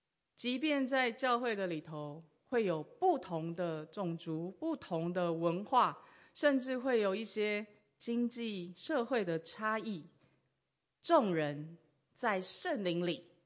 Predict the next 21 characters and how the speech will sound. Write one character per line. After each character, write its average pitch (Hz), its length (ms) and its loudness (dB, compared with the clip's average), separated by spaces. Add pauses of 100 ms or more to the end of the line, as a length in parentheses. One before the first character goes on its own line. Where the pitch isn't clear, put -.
(560)
却 208 220 -6
是 180 140 -6
合 151 320 -8
一 180 260 -8
的。 131 200 -14 (1900)
十 - 140 -8
三 247 240 0
节 208 120 2
的 196 80 0
后 220 180 0
半 208 220 0
段 202 240 0
说 190 460 0 (540)
，“都 262 280 6
从 180 340 -4
一 185 140 -6
位 214 200 0
圣 208 240 -2
灵 175 160 -2
受 214 220 0
洗， 143 260 -8